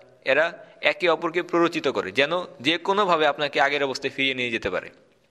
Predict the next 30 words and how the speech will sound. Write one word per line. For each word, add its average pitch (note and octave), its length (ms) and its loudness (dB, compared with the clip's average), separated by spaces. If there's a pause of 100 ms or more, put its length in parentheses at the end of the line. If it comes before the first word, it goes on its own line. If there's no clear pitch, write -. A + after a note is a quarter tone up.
(120)
সুতরাং E3+ 280 2
আপনি D#3 320 -2
তাদের D#3+ 340 2
আনুগত্য D#3+ 420 -2
করবেন A#2 260 0
না, C3+ 160 -4 (340)
আপনি C3 220 -4
আল্লাহর D3 300 2
আনুগত্য B2 380 -6
করবেন। - 260 -14 (680)
তারা D#3 160 6
আপনাকে E3+ 320 0
বলবে C#3+ 420 0 (180)
এবং C#3 340 2 (580)
যে C3+ 460 0 (220)
এরকমও E3 360 2
বলতে D#3+ 260 2
পারে C3 200 2
যে, D3+ 160 0
"এ E3 40 0
মাত্র D#3+ 280 0
কয়েকদিনের D#3 480 0
ঝোঁক B2+ 300 -4
মাত্র, G#2+ 300 -4 (120)
যে A2+ 100 -2
তওবা C3 240 4
করে C3 160 -2
ভালো A#2+ 220 0
হয়ে C#3 120 2
যাতে, C#3 300 -4